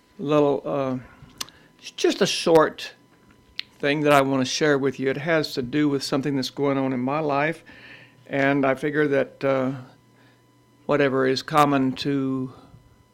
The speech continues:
me is common to man, that many of you may have experienced or are experiencing some of the same things that, that I have been experiencing for the last month or so. Anyway, let's l-, get, get started. Um,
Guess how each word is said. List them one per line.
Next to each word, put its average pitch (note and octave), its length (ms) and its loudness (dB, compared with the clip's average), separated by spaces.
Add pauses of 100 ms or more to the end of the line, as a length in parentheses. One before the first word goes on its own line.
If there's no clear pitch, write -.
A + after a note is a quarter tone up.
(120)
me D3+ 380 2
is C3 220 -2
common C#3 320 -2
to C3+ 100 -8
man, C3 640 -2
that A#2+ 160 -2
many C#3 260 0
of C3+ 120 -4
you C3+ 160 -4
may C3+ 240 -2
have B2+ 200 -4
experienced C#3 720 -2
or B2 160 -2
are C3+ 240 2
experiencing C#3 760 -6 (480)
some - 180 2
of G3 80 6
the F3 60 4
same E3 320 4
things D#3 380 0
that, C#3+ 280 -2
that C#3 160 2
I C#3 220 2
have C#3+ 200 -2
been C3+ 140 2
experiencing C3+ 640 -2
for C3+ 100 -6
the B2+ 80 -2
last C3 540 -4 (180)
month C#3 460 -2
or A2 80 -6
so. A#2 320 -6 (760)
Anyway, F#3+ 300 10
let's F3+ 400 6
l-, F3+ 120 2
get, G3+ 300 -2 (160)
get E3+ 200 0
started. F#3 760 4
Um, C#3 560 2